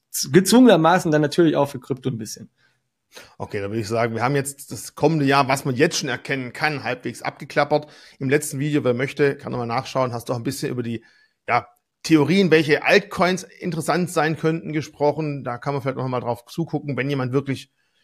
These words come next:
Speaker 2: in diesem Bereich auch angeln und fischen möchte und auf die Jagd gehen möchte. Du hast ja immer wieder gesagt, vielleicht kommt was im Gaming-Bereich mal wieder. Das hat man immer wieder mal gesehen, dass so kommen könnte.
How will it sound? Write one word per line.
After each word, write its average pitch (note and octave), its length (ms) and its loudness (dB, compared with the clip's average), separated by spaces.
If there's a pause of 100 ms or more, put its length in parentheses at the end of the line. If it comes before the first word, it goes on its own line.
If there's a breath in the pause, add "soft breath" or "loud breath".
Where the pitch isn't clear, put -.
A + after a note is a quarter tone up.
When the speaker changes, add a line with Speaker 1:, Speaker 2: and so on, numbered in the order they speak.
(160)
Speaker 2:
in C3 120 -6
diesem C#3 360 -2
Bereich C3 380 -2
auch C#3+ 280 0
angeln D3 260 -2
und C3 120 -8
fischen D#3+ 300 -4
möchte C#3 300 -6
und C3 60 -6
auf B2 100 -12
die A#2+ 80 -10
Jagd C3 260 -6
gehen C3 160 -4
möchte. B2 300 -8
Du A#2+ 60 -6
hast B2 160 -6
ja C3 60 -8
immer B2+ 80 -6
wieder A#2+ 120 -6
gesagt, A#2+ 280 -8
vielleicht A#2+ 480 -2
kommt C#3 240 -2
was B2 240 -2
im A#2+ 220 -12 (440)
Gaming-Bereich E3 760 -2
mal D#3 160 -4
wieder. D3+ 180 -6
Das C3 140 -8
hat - 120 -12
man - 100 -8
immer D3 180 -4
wieder D3 180 -2
mal C#3 200 -4
gesehen, C3+ 280 -4
dass C3 120 -8
so B2+ 120 -6
kommen C3+ 320 -4
könnte. C3+ 420 -2